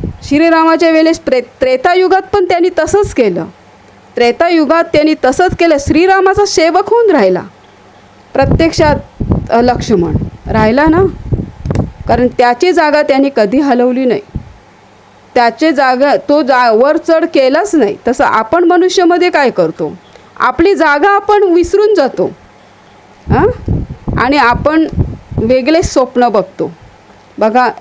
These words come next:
ब-, प्रत्यक्षात ईश्वर आणि ईश्वराचं जे हे सेवक असतात,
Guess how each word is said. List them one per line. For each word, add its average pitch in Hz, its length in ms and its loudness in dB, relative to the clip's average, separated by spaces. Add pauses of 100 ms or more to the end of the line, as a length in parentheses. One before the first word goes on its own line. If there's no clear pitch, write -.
ब-, 214 380 0
प्रत्यक्षात 311 580 0
ईश्वर 294 520 0 (200)
आणि 226 180 0
ईश्वराचं 302 580 0
जे 311 200 0
हे 254 160 2
सेवक 269 380 0
असतात, 269 240 -2